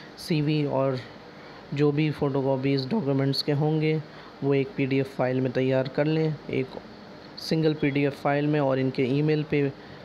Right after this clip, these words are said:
send करनी है before twelfth of June से पहले। And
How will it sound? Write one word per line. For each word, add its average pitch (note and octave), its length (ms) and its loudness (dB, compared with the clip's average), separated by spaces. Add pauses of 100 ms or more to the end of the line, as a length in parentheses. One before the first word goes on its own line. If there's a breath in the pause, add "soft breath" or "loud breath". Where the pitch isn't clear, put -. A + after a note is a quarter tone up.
(360 loud breath)
send - 580 0
करनी B2 340 2
है B2 220 0 (840 loud breath)
before E3 380 2 (180)
twelfth D3 280 0
of C#3 180 0 (140)
June D3 260 4
से B2 160 0 (140)
पहले। D#3 340 4
And C3+ 100 0